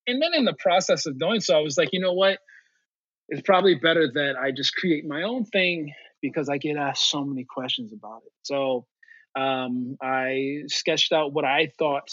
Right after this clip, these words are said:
it would look like. I love the idea of seeing so much of the test tube, seeing the roots grow.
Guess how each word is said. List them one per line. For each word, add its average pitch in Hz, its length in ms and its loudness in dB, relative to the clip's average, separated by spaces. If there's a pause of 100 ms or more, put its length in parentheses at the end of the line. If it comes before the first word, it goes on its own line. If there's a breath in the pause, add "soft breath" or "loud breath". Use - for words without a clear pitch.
(140)
it 147 100 -4
would 135 140 -4
look 139 180 -4
like. 143 220 -2
I 135 80 -8
love 170 300 2
the 170 120 4
idea 156 500 0
of 139 80 -2
seeing 160 520 -4
so 160 320 0
much 147 340 -2
of 139 180 -4
the 127 100 -8 (120)
test 156 340 -6
tube, 156 320 -4 (360)
seeing 165 380 -2
the 139 100 0
roots 143 340 -2
grow. 135 480 2